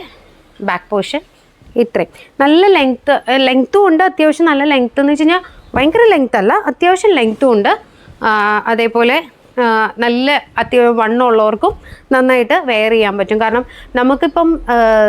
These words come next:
സൈസ് കുറവാണെങ്കിൽ, ഇപ്പം, ആ, ന-, വണ്ണം കുറഞ്ഞവരാണെങ്കിൽ ഇത്, ഇത് അനുസരിച്ച് ഒന്ന് ഇങ്ങനെ, ഇങ്ങനെ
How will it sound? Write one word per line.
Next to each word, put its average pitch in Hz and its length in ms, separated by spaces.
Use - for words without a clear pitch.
സൈസ് 247 420
കുറവാണെങ്കിൽ, 254 640
ഇപ്പം, 226 180
ആ, - 20
ന-, 196 280
വണ്ണം 226 280
കുറഞ്ഞവരാണെങ്കിൽ 294 720
ഇത്, 311 120
ഇത് 294 180
അനുസരിച്ച് 285 480
ഒന്ന് 277 180
ഇങ്ങനെ, 277 200
ഇങ്ങനെ 269 140